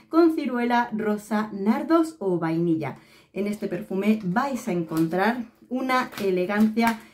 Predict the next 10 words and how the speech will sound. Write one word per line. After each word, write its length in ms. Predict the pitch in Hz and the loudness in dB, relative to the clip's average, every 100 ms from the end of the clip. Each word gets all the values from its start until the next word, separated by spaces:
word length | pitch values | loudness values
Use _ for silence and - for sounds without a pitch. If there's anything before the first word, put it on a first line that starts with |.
| _ - | _ 4
muy 520 | 226 254 311 254 165 | 6 8 6 4 0
propia 600 | 180 185 180 196 196 208 | 0 -2 0 0 0 -2
de 160 | 220 180 | -2 0
Narciso 500 | 165 160 240 233 220 | 2 0 -2 -4 -2
Rodríguez 520 | 180 165 170 175 180 - | -2 0 0 0 -2 -4
y 120 | 175 175 | -4 -2
ya 120 | 190 | 0
lo 100 | 160 | -2
sabéis, 380 | - 139 127 - | -4 -6 -6 -6
seguro 560 | - 214 247 294 339 | 2 2 4 4 4